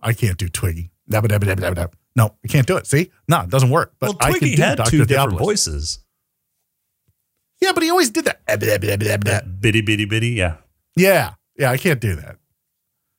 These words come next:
Speaker 1: Uh, but Doctor Theopolis, I could totally pull off 'cause I would just tell Twiggy to shut the fuck up. <laughs>
Speaker 2: We'll make
Speaker 1: Anyway,
Speaker 2: Rob
Speaker 1: this is
Speaker 2: Twiggy.
Speaker 1: Yeah, make Rob Twiggy. There you go.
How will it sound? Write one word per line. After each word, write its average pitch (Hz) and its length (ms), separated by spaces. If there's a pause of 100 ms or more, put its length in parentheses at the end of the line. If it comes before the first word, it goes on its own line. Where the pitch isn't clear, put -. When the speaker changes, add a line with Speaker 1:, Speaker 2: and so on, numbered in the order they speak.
(360)
Speaker 1:
Uh, 139 120
but 143 220
Doctor 202 280
Theopolis, 151 540
I 139 100
could 117 140
totally 117 300
pull 101 220
off 80 180
'cause 117 120
I 131 100
would 135 140
just 117 160
tell 107 140
Twiggy 123 260
to - 60
shut 110 240
the 104 60
fuck 92 240
up. 107 260
<laughs> - 60 (1900)
Speaker 2:
We'll 135 100
make 147 180
Speaker 1:
Anyway, 277 180
Speaker 2:
Rob 107 100
Speaker 1:
this - 140
is - 80
Speaker 2:
Twiggy. 82 340 (500)
Speaker 1:
Yeah, 143 340 (220)
make 170 180
Rob 156 320
Twiggy. 131 300
There 131 180
you 127 60
go. 120 240